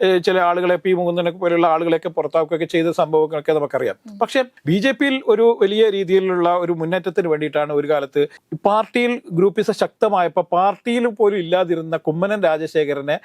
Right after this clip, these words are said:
Speaker 2: ഉം.
Speaker 1: ബി ജെ പിയുടെ സംസ്ഥാന അധ്യക്ഷനായി കൊണ്ടുവന്ന ഒരു കാലം ഉണ്ടായിരുന്നു.
Speaker 2: ഉം.
Speaker 1: പക്ഷേ കുമ്മനം രാജശേഖരനും യഥാർത്ഥത്തിൽ പാർട്ടിയിൽ ഐക്യമുണ്ടാക്കിയെടുക്കുന്നതിനോ അല്ലെങ്കിൽ വേറെ ഏതെങ്കിലും തരത്തിലുള്ള ഒരു മൂവ്മെന്റിനോ പറ്റിയില്ല എന്നുള്ളത്. അപ്പം ഈ ഇത്തരത്തിലുള്ള വിഷയങ്ങൾ പരിഹരിക്കുന്നതിന് വേണ്ടിയിട്ട്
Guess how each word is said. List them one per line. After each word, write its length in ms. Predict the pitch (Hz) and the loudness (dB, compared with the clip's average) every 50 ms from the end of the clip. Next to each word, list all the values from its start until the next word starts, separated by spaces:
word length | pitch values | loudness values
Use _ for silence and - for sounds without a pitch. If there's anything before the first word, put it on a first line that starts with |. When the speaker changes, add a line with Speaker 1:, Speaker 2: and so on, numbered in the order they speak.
| - - | -10 -14
Speaker 2:
ഉം. 140 | 240 226 214 - | -12 -12 -8 -4
Speaker 1:
ബി 200 | 135 160 185 208 | -2 0 0 2
ജെ 180 | 185 233 247 | 2 2 2
പിയുടെ 480 | 240 180 214 196 185 165 156 160 165 175 | 0 0 0 0 0 2 2 2 2 2
സംസ്ഥാന 500 | 175 - 151 147 151 - - - 208 220 226 190 | 2 0 -2 -4 -4 -4 -2 0 0 2 0 -2
അധ്യക്ഷനായി 460 | 165 151 202 202 - - 214 196 190 | 0 0 -2 -2 -2 -2 -2 -2 -2
കൊണ്ടുവന്ന 400 | 160 - 180 175 175 170 165 165 | -2 -4 -4 -2 0 0 0 0
ഒരു 80 | 160 156 - | 0 0 0
കാലം 200 | 147 143 160 165 | 0 0 0 0
ഉണ്ടായിരുന്നു. 360 | 143 123 117 104 98 - _ - | 0 -2 -4 -4 -6 -10 _ -12
Speaker 2:
ഉം. 20 | |
Speaker 1:
പക്ഷേ 240 | 233 220 214 208 208 226 - - - - | -6 -2 0 0 0 0 -2 -6 -8 -6
കുമ്മനം 300 | 147 143 156 185 214 214 | -4 -2 -2 0 0 0
രാജശേഖരനും 720 | 208 208 214 208 - 226 196 202 190 185 202 208 220 214 _ _ _ - | 0 0 -2 -2 0 0 0 0 0 -2 -2 -4 -6 -8 _ _ _ -2
യഥാർത്ഥത്തിൽ 360 | 175 185 196 196 185 196 208 208 | 0 0 0 0 0 0 -2 0
പാർട്ടിയിൽ 460 | 202 196 180 - - - 202 202 190 | 0 0 0 0 0 0 0 2 2
ഐക്യമുണ്ടാക്കിയെടുക്കുന്നതിനോ 1000 | 170 170 - 202 202 202 196 190 185 - 208 180 170 165 190 170 185 175 190 202 | 0 0 -2 -4 -4 -2 -2 -4 -4 -2 -4 -4 -4 -4 -6 -4 -2 -2 -2 -2
അല്ലെങ്കിൽ 280 | 185 175 180 185 202 208 | -2 -4 -4 -2 0 0
വേറെ 220 | 190 190 196 202 | 2 2 2 2
ഏതെങ്കിലും 320 | 202 190 202 208 202 196 185 | 0 0 0 -2 -2 -2 -2
തരത്തിലുള്ള 360 | 170 - 190 175 185 185 196 | -2 -2 -4 -2 0 0 0
ഒരു 80 | 196 | 0
മൂവ്മെന്റിനോ 540 | 202 185 202 202 208 202 202 202 220 226 226 - - - - _ - | 0 0 0 -2 -2 -2 -2 0 0 0 -2 -4 -10 -20 -8 _ -2
പറ്റിയില്ല 420 | 202 202 - 277 269 262 240 240 226 | -2 0 0 0 0 2 2 2 2
എന്നുള്ളത്. 280 | 196 208 180 151 131 | 0 0 -2 -2 -2
അപ്പം 380 | 123 - - 202 254 262 302 - _ - 247 | -4 -6 -6 -4 -4 -4 -4 -6 _ -12 -6
ഈ 140 | 240 247 | -4 -2
ഇത്തരത്തിലുള്ള 800 | 262 269 392 - 214 208 - _ - 302 311 240 339 320 302 294 | -2 -2 -2 -4 -4 -6 -4 _ -2 -2 0 0 0 0 0 0
വിഷയങ്ങൾ 540 | 285 233 208 - - - 277 277 277 254 262 | 0 0 -2 -4 -4 -4 -2 0 0 0 0
പരിഹരിക്കുന്നതിന് 760 | 240 - 190 185 180 208 226 226 208 - 226 220 240 240 240 | 2 2 2 2 2 2 0 0 -2 -4 -4 -2 0 0 2
വേണ്ടിയിട്ട് 580 | 220 202 196 190 185 185 180 165 147 185 208 | 2 2 0 0 0 0 0 0 2 0 0